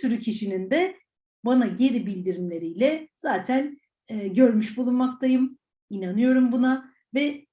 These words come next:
benim gibi birileri gerçekten dünyada faydalı olmak istiyorsa, insanların hayatına dokunmak istiyorsa, işte bunun tam yeri olan network marketing sektöründen bahsetmek istiyorum size.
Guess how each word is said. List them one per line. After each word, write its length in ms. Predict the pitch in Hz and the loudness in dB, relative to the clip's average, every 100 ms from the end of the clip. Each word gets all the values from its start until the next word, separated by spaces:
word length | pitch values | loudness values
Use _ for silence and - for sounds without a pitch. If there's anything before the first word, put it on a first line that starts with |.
| - | 2
benim 380 | 311 415 453 | 4 4 2
gibi 320 | 226 175 165 - | 2 2 -4 0
birileri 580 | 381 370 254 214 240 - | 2 4 2 2 -2 -4
gerçekten 720 | 175 339 - 262 - 254 262 - _ - | -6 -6 -4 -4 -2 0 -2 -4 _ -2
dünyada 540 | 190 247 254 262 233 294 | 4 6 8 6 4 0
faydalı 380 | 254 226 240 | -2 0 2
olmak 300 | 262 226 233 | 2 2 -2
istiyorsa, 640 | 220 - 220 185 - 180 180 _ _ - _ | -6 -10 -8 -6 -8 -16 -20 _ _ -20 _
insanların 420 | 240 220 240 247 294 | -6 0 0 2 2
hayatına 480 | 269 240 226 254 | 0 0 0 -2
dokunmak 460 | 220 214 214 214 220 | -2 -2 0 0 -2
istiyorsa, 760 | - - 185 156 - 254 277 285 _ _ | -12 -6 -6 -6 -6 -4 -4 -6 _ _
işte 320 | - 220 180 | -2 0 2
bunun 400 | 196 220 220 - | 8 10 10 6
tam 400 | - 247 262 262 | 2 8 10 10
yeri 340 | 202 208 196 247 | 8 6 4 2
olan 480 | 196 190 202 262 - - - | 0 0 4 4 2 -8 0
network 360 | 214 214 190 | 2 2 -2
marketing 480 | 208 214 214 196 202 | 0 0 0 -4 -4
sektöründen 640 | 196 180 180 170 160 160 | -4 -2 -2 -2 -4 -6
bahsetmek 480 | 156 151 160 - 151 | -6 -6 -8 -8 -14
istiyorum 380 | - - 160 - | -14 -4 -4 -4
size. 360 | - - - | -8 -8 -12